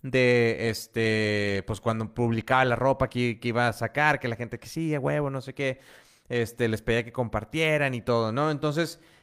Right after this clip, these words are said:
llegó el tiempo, el, el, ah, una, una empresa le i-, le iba a gestionar este, le iba a gestionar este, este lanzamiento de esta, de esta ropa, ¿no? Entonces, eh,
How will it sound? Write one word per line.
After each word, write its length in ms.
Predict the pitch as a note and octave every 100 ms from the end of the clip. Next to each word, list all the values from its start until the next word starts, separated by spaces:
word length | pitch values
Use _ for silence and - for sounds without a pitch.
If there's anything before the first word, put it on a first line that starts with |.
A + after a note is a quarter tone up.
| -
llegó 560 | C#3+ D#3 D#3+ F3+ G3 -
el 240 | D#3+ D3
tiempo, 520 | - F3+ F3+ F3 F3+ -
el, 240 | C#3+ C#3
el, 200 | C#3+ C#3 -
ah, 200 | D#3+ -
una, 320 | D#3+ D#3+ F3+
una 160 | F3+ F#3
empresa 680 | G3 A3+ G#3 F3 D#3+ C#3+ D3+ - -
le 220 | - C3+ C3+
i-, 380 | C3+ C3 A2+ B2+
le 160 | C3
iba 160 | C3 D#3
a 40 |
gestionar 760 | D#3+ D#3 - C3+ A#2+ B2 B2+ B2
este, 880 | A#2+ A#2+ - - C3 B2+ A#2+ G#2+ G2 - _ _ - - _ _
le 180 | A#2+ B2+
iba 180 | C3 C#3+
a 40 |
gestionar 600 | D3+ C3 - B2 A#2+ A#2+
este, 760 | B2 - C3+ B2+ B2 A2+ - B2+
este 220 | - C#3+
lanzamiento 600 | B2+ A#2 D3+ G3+ G#3 D3+
de 80 | B2+
esta, 420 | - D3 C3+ A#2
de 140 | A2+
esta 180 | A#2+ -
ropa, 320 | C3+ D3+ B2
¿no? 260 | A2 C#3+ D#3+ _ - - _ _
Entonces, 920 | D3 C#3+ - D#3 D#3 D3 E3 D#3+ - -
eh, 260 | C#3 C#3